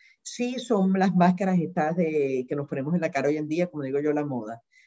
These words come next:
Los guantes o, o las máscaras de P P, que son las de un poco de mayor filtro, o equipos, por ejemplo, para medir la temperatura y toda esta cosa, todo eso lo regula también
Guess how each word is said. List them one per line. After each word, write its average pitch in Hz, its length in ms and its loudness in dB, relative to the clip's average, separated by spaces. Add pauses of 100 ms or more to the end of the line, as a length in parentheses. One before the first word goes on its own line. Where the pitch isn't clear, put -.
Los 160 220 4
guantes 156 640 4
o, 147 580 6
o 160 120 2
las 147 180 -4
máscaras 180 420 0
de 175 220 2
P 160 140 2
P, 170 220 -2
que 180 100 -4
son 147 160 -6
las 160 120 -4
de 160 200 0
un 147 100 -10
poco 151 240 0
de 151 80 4
mayor 143 320 -4
filtro, 220 540 -4 (340)
o 175 140 6
equipos, 180 340 6
por 185 140 4
ejemplo, 180 340 4
para 165 180 4
medir 147 200 -4
la 147 100 0
temperatura 156 500 -2
y 156 60 -2
toda 160 220 -2
esta 180 220 -2
cosa, 262 440 0
todo 175 380 4
eso 156 500 -2
lo 151 160 2
regula 135 460 -2
también 175 600 -2